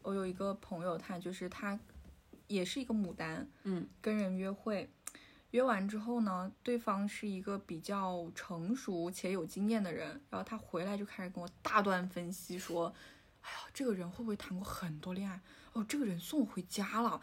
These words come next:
Speaker 2: 嗯。
Speaker 1: 他怎么能送回家？他太会了吧？然后他是不是抱着什么目的心？你说他要等我下班，他要等我加班，他要陪我加班，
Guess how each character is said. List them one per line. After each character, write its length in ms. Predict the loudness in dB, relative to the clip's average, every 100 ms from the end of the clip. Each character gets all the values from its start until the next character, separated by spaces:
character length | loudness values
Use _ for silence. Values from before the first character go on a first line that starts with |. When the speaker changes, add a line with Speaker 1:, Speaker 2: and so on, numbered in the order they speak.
| -6
Speaker 2:
嗯。 140 | -8 -6
Speaker 1:
他 140 | -4
怎 140 | -2 2
么 40 |
能 80 | 2
送 200 | 4 2
回 120 | 2
家？ 80 | -2
他 140 | -2 -4
太 280 | 2 6 8
会 300 | 6 6 8
了 140 | 8
吧？ 200 | 6 -2 -6
然 100 | 0
后 60 | 2
他 80 | 2
是 100 | 0
不 80 | 0
是 60 |
抱 180 | 4 6
着 80 | 6
什 100 | 6
么 60 |
目 240 | 4 4 4
的 160 | 2
心？ 300 | 0 2 2
你 20 | 2
说 140 | 0
他 160 | -2 -2
要 100 | 0
等 260 | 0 2
我 80 | 2
下 200 | 2 -2
班， 320 | -4 -2 -2 -2 -6 -14
他 100 | -4
要 40 | 0
等 100 | 2
我 80 | 2
加 300 | 2 0 2
班， 260 | 2 2
他 120 | 2 0
要 80 | -2
陪 400 | -4 0 4 4
我 200 | 8 8
加 240 | 8 0
班， 320 | 2 2 0